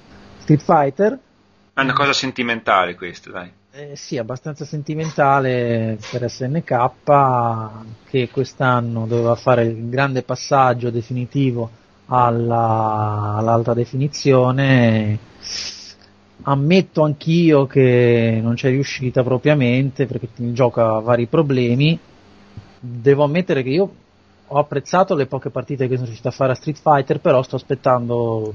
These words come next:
Speaker 1: con, con ansia per mettere mano al portafoglio il prossimo, al Super, che Bizio ci insegna che dovrebbe migliorare la, questa stessa esperienza di gioco che già è ottima,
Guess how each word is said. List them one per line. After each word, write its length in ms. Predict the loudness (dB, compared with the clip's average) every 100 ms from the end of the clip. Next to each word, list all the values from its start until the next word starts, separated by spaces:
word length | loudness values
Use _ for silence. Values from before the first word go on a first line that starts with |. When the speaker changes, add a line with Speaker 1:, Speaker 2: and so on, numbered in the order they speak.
| -10
Speaker 1:
con, 460 | -6 -4 -2 -4 -4
con 180 | 0 2
ansia 360 | 2 -2 -4
per 460 | -2 0 0 0 -2 -6
mettere 420 | -4 -2 0 2
mano 160 | 2
al 60 | 0
portafoglio 460 | 0 -2 0 2 2
il 60 |
prossimo, 540 | 2 -2 -2 -4 -2 0
al 180 | -2
Super, 460 | -2 -6 -2 -2 -2 -6 -20 -20 -18 -4
che 100 | -2
Bizio 680 | 0 -2 -2 2 4 4 2
ci 140 | -2
insegna 520 | -2 2 2 4 0
che 220 | 0 0
dovrebbe 320 | 2 2 0 -4
migliorare 720 | -4 0 2 2 0 -4 -8 -12 _ _ _ -6
la, 760 | 0 2 0 -2 -4 -4 -4 0
questa 300 | 0 2 0
stessa 380 | 0 0 0 -4
esperienza 380 | -2 -6 -4
di 100 | -4
gioco 260 | -2 -4 -4
che 100 | -6
già 240 | 0 0 2
è 100 | 0
ottima, 480 | 0 -6 -4 -4